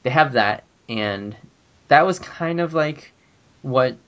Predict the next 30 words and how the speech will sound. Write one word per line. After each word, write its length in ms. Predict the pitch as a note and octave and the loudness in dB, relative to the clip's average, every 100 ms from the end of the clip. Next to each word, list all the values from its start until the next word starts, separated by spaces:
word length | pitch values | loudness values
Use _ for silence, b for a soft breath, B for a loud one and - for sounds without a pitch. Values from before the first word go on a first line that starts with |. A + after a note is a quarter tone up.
| _ - | _ -8
Guild 220 | C3 B2+ | -2 0
Wars 220 | B2 A#2+ A#2 | 0 -2 0
One 260 | A#2 B2+ | 0 0
people 320 | C3+ C3+ C3+ | -2 -2 -2
were 120 | C3 C3 | 0 0
excited 400 | - C3 C3+ C3+ | 0 -2 -2 -2
for 220 | C3+ C3+ | -2 -2
because 540 | B2+ A2 G2+ G#2+ - - | -2 -2 -2 -4 -12 0
that 120 | G#2+ | 2
was, 160 | A2 G#2+ | 2 0
like, 140 | G#2+ | 0
their 100 | G#2 | -2
main 240 | G2+ G#2 | -2 -4
thing 180 | G#2 G#2 | -4 -4
in 100 | G#2+ | -2
Guild 180 | G#2+ G#2+ | -2 0
Wars 180 | G#2+ G#2 | -2 0
One, 300 | G2+ G#2+ B2 _ G#2+ | 0 0 -4 _ -10
and 80 | |
they 60 | - | -6
kinda 360 | - G#2+ G#2 - - _ - | -2 0 0 -2 -14 _ -6
were 160 | A2+ G#2 | -4 -2
trying 240 | - A2 | 0 0
to 60 | G#2 | 0
bring 260 | G#2+ A2+ | 0 0
it 100 | A2+ | 0
into 240 | G#2+ A2 A2 | -2 -6 -4
Guild 160 | A#2 | -2
Wars 240 | G#2+ G#2 - | -2 -6 -4
Two. 240 | C3+ D3+ | 0 0